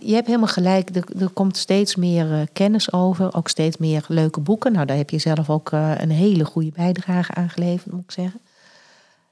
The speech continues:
Ehm, wat, wat ik zelf zie is als mensen of als ouders nou maar het belang van de kinderen voor ogen houden en, ehm,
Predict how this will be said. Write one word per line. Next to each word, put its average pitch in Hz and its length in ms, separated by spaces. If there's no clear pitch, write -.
Ehm, 190 760
wat, 202 240
wat 220 220
ik - 260
zelf 277 380
zie 254 340
is 208 260
als 190 220
mensen 208 600
of - 140
als - 220
ouders 240 420
nou 175 240
maar 170 420
het 185 160
belang 196 380
van 190 140
de 175 160
kinderen 220 480
voor - 260
ogen 220 380
houden 220 500
en, 220 320
ehm, 190 480